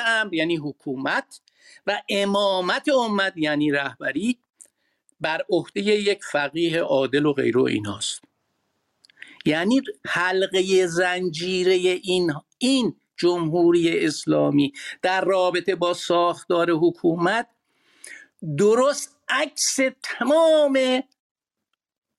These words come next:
اصول یک جامعهٔ دموکراتیک.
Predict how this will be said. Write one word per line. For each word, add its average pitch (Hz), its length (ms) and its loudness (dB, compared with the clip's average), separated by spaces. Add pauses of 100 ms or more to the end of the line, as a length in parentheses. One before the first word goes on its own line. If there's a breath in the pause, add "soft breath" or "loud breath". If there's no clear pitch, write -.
(140)
اصول 214 400 -2
یک 214 420 0
جامعهٔ 156 480 2
دموکراتیک. - 840 -8